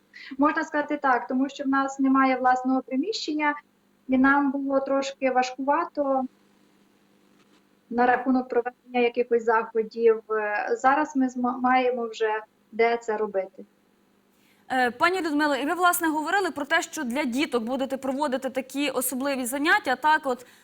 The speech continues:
Speaker 2: е, соціалізація, адаптація. І, е, якщо говорити про дітей, скільки таких дітей є, скільки ви охоплюєте своєю опікою от особливих діток, які потребують таких занять?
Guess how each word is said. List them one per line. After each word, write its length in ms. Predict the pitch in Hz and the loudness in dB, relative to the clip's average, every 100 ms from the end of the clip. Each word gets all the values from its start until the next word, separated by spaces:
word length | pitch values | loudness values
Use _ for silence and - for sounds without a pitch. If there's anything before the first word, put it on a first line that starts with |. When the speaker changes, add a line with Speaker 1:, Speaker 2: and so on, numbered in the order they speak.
| - | -8
Speaker 2:
е, 60 | 233 | -4
соціалізація, 840 | 285 277 269 277 359 370 311 269 | -2 0 0 4 4 4 2 2
адаптація. 680 | 233 262 339 339 - 330 277 | 2 0 2 2 2 -2 -2
І, 460 | - 277 285 294 | -2 -4 0 2
е, 300 | 277 - 247 | 2 2 2
якщо 300 | 254 277 - | 0 -2 -4
говорити 320 | 349 339 339 277 | -4 -2 -4 -4
про 180 | 302 | -4
дітей, 380 | 262 294 294 233 | -2 0 2 2
скільки 420 | - - 370 349 | 0 0 0 0
таких 300 | 302 247 247 | -8 -8 -10
дітей 340 | 202 220 254 214 | -10 -4 -2 -2
є, 280 | 196 214 202 | -2 -4 -4
скільки 520 | - - 339 320 294 | -6 -4 -4 -4 -4
ви 100 | 269 | -2
охоплюєте 640 | 262 262 302 254 247 233 | -2 0 -2 -2 -4 -4
своєю 420 | 226 254 247 247 | -6 -6 -4 -4
опікою 460 | 247 302 370 330 240 | -4 -4 -4 -2 -2
от 140 | 240 226 | -4 -2
особливих 600 | 240 - 254 285 226 214 | -2 -2 -2 0 -2 -2
діток, 300 | 269 330 277 | -6 -6 -8
які 180 | 247 277 | -8 -6
потребують 540 | 269 262 247 277 247 | -6 -4 -2 -2 -4
таких 280 | 214 208 180 | -6 -8 -8
занять? 440 | 196 185 165 - | -8 -6 -8 -10